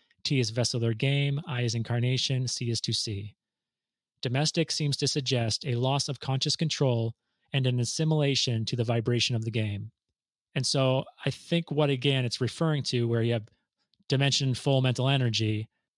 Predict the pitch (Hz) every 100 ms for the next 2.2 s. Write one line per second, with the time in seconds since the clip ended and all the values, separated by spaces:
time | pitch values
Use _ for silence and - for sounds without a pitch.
0 | _ 147 - 139 147 160 - 139 135 135
1 | 143 135 123 127 127 120 113 120 107 -
2 | 104 104